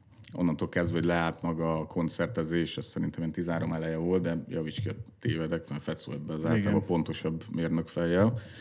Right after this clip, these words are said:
Speaker 1: És hát, ö, amikor elkezdtünk így a zenekar újraélesztésén gondolkodni, ez, ez effektíve a tizennyolc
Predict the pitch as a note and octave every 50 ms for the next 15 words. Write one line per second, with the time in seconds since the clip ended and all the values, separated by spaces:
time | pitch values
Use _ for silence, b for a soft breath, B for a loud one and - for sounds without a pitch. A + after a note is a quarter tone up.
0 | B B B B B B B B B B B - - E2+ F2+ F2+ F2+ F2+ F#2 F2+
1 | - - - - - - G#2+ - A2 - - A#2 A2 A2 A2+ A#2+ - - - B
2 | B B B B B B B B B2 C#3+ E3 - - G#2 G2+ G2+ G2 - - G2
3 | - - - G2 F#2 - - F#2 F2 F2 F#2+ F#2 F2+ F2 F2 F2+ F#2 F2+ F2+ -
4 | - E2+ E2 E2+ E2+ F2 E2+ D#2+ D#2+ D#2+ E2 E2 F2+ - - D#2 D#2 - - E2
5 | E2 E2 D#2 E2 F2 F2+ E2+ D#2+ D#2 D2 - - E2+ E2 E2+ E2+ E2+ E2 D#2+ D#2
6 | - - - - - - - - - B B B B B B B B B - G#2+
7 | - - G2 - - A#2 - - - E2 E2 D#2+ E2+ E2+ E2 D#2+ D#2+ - - -
8 | F#2 F2 E2+ E2 E2 E2 E2 E2 E2 D#2+ D#2+ D#2 D2+ -